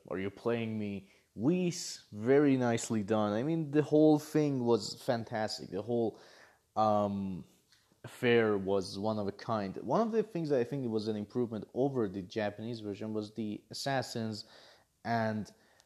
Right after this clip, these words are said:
to be honest, you know, the assassins in Japanese were not that great. They were like, you know, as they were, ex-, expendable characters.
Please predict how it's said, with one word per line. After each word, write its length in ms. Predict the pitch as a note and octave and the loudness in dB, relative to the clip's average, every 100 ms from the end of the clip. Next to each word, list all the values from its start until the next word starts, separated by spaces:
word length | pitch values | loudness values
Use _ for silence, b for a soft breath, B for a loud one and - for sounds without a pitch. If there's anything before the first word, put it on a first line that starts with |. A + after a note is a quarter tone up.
| - | -4
to 60 | |
be 80 | C#3+ | 2
honest, 260 | G3 G#3 G3+ | 2 2 2
you 80 | G3 | 0
know, 60 | |
the 100 | D3 | 2
assassins 480 | C3 D#3 D#3 D3 B2+ | 0 0 -4 -4 -4
in 100 | A#2+ | -4
Japanese 500 | B2 C3 B2 B2+ A2+ | 0 0 -2 -8 -4
were 180 | A2+ A2+ | -2 -2
not 400 | B2 C#3 C3 - | -2 -4 -6 -2
that 400 | C3+ B2+ - - _ | 0 0 -4 -20 _
great. 600 | G2+ F#2 A#2 D3+ D3+ - | -6 -2 0 0 -4 -8
They 120 | D3+ | -4
were 120 | E3 F3 | 0 0
like, 300 | D#3 D3 D#3+ | 0 -2 -2
you 40 | |
know, 260 | C3+ A#2+ - - _ _ - | -2 -2 -6 -14 _ _ -6
as 400 | B2+ D3 C3+ C3 - | 0 0 0 -4 2
they 160 | D#3+ | 4
were, 400 | D#3 G3 E3 D2 - - - E2 | 6 6 6 4 0 -18 -10 -6
ex-, 220 | D3 - - | -4 -4 -4
expendable 500 | - - A2 A2+ C#3 | -2 0 0 0 -2
characters. 600 | - G3 B2+ - B1 | -2 -2 -2 -4 -8